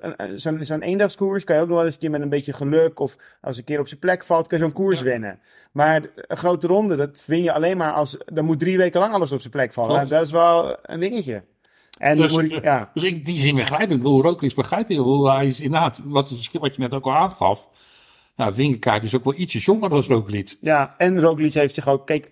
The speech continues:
Speaker 1: eh, Van Aert bereidt zich voor op, eh, weet ik veel, tien klassiekers of zo.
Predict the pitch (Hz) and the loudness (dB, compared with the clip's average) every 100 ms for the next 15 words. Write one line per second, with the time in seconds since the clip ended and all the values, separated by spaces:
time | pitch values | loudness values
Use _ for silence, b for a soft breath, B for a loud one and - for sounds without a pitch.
0 | _ - - - - - 156 151 165 160 | _ -16 -14 -14 -14 -10 -4 0 0 2
1 | 151 139 135 143 - 147 131 131 170 - | 2 2 2 -6 -2 2 4 4 0 -2
2 | - 131 - _ _ _ _ 117 113 110 | -2 -2 -4 _ _ _ _ -10 -8 -8
3 | 110 _ _ - 127 - 117 113 151 143 | -10 _ _ -8 -8 -6 -8 -6 -4 -4
4 | 131 110 156 156 131 117 120 107 120 | -6 -6 -6 -6 -6 -6 -4 -2 -4